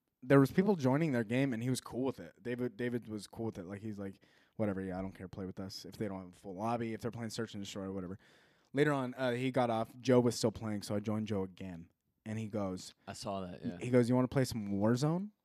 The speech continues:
Speaker 1: But he wasn't talking to me. He wasn't talking to me,
Speaker 2: Yeah,
Speaker 1: Jake.
Speaker 2: yeah, yeah.
Speaker 1: He was talking to someone <laughs> else.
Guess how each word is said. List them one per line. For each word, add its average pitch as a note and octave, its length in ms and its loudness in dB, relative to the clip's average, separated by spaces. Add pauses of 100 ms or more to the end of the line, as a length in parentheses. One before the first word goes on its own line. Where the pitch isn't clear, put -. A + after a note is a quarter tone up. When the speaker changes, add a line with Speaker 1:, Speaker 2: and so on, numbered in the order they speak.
(380)
Speaker 1:
But B2 80 -4
he B2 40 0
wasn't B2 520 -2
talking B2+ 360 -8
to F#2 80 -8
me. G2+ 420 -4 (260)
He C3 60 -2
wasn't C#3+ 300 4
talking C3 260 2
to G#2 80 -2
me, A2 200 2
Speaker 2:
Yeah, - 60 2
Speaker 1:
Jake. F#2+ 180 -2
Speaker 2:
yeah, F#2+ 60 -2 (100)
yeah. F#2+ 180 -4
Speaker 1:
He C3+ 80 2
was B2 100 2
talking D3 280 2
to A#2+ 60 0
someone G#2+ 420 -8
<laughs> - 40 -8
else. D#3 480 -2